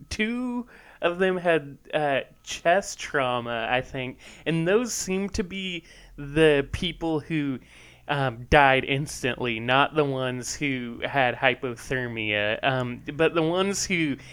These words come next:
ended up dying of hypothermia and were ill-dressed for the weather. Um, they were the ones who, you know, w-, um, what I s-, read said that two of them were missing their eyes, maybe only one, I'm not sure.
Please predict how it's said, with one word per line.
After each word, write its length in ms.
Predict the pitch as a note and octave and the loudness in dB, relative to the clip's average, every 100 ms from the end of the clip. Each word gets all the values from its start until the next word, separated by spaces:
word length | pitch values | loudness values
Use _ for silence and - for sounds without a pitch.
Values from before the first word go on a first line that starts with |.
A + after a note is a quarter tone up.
| - - | -18 -4
ended 300 | F3 F3+ F3+ | 0 4 4
up 160 | D3+ C3+ | 4 2
dying 340 | D3 D#3 D#3 | 0 2 0
of 140 | B2+ | -2
hypothermia 1120 | - D3+ C#3+ C#3+ C3 D#3 D3+ D3+ C#3 C3+ C3+ B2+ | 0 0 2 -2 -2 -2 -2 0 0 0 0 -2
and 140 | C3+ | -4
were 180 | C3 B2 - | -4 -6 -2
ill-dressed 1120 | D3 C#3+ C#3 B2+ B2 C3+ C#3 C3+ B2 - - | 0 2 0 -2 -8 -2 0 0 0 -6 -6
for 180 | D3 C3+ | -2 -2
the 120 | B2 | -2
weather. 460 | B2+ C#3 B2 A#2 - - - - | 0 0 2 -2 -4 -14 -18 -6
Um, 360 | - C#3+ C3 C3 | 0 2 2 4
they 160 | E3+ | 4
were 180 | C4+ E4 | 4 2
the 100 | A#3 | 4
ones 480 | F3+ E3+ E3 E3+ D#3 | 4 6 4 4 0
who, 120 | - | -2
you 260 | D#3+ D3+ D3 | 0 0 2
know, 260 | C#3 C3+ | 2 2
w-, 300 | C3+ C3+ A#2+ - - | 2 0 -2 -4 -2
um, 320 | D3 C3+ B2+ - - - | -2 -2 -6 -10 -20 -8
what 160 | E3 E3+ | 2 6
I 140 | F#3+ | 6
s-, 280 | A3 - - - | 4 -2 -10 -4
read 400 | E3+ F3+ F3+ E3 | 4 4 4 0
said 320 | - E3+ C#3+ | 2 2 4
that 180 | B2+ - | 0 -2
two 300 | - E3 F3+ | -4 0 2
of 100 | F#3+ | 2
them 200 | G3 G3 | -2 -2
were 140 | F#3+ | -2
missing 420 | F#3+ F#3+ - F#3+ | 0 -2 0 0
their 180 | F#3 F3+ | 2 2
eyes, 320 | F3 F3 E3 | 6 6 4
maybe 320 | E3 D#3+ D#3+ | 0 0 0
only 240 | D#3 D3+ C3 | 0 0 0
one, 280 | C3+ C#3 C3 | 0 0 2
I'm 120 | C3+ | 2
not 160 | C#3 | 0
sure. 380 | C#3 - C#3+ A#2+ | -2 0 2 2